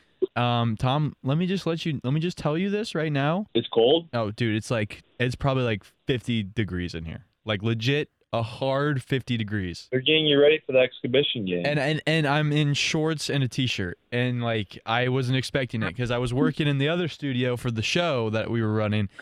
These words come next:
Speaker 1: And I come in here and I'm just like, "Wow, it's an, it's an ice box."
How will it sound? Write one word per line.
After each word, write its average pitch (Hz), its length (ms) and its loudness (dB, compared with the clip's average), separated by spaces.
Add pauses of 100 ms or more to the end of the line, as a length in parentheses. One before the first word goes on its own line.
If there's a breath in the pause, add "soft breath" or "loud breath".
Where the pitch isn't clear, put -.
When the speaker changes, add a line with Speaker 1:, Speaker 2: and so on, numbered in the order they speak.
(140 loud breath)
Speaker 1:
And 123 120 0
I 131 60 2
come 143 260 0
in 123 80 2
here 135 160 4
and 117 80 2
I'm 117 80 0
just 107 120 -6
like, 104 140 0
"Wow, 95 520 0 (580)
it's 120 200 0
an, 131 100 2
it's 120 220 -2
an 120 120 2
ice 117 180 0
box." 87 480 -6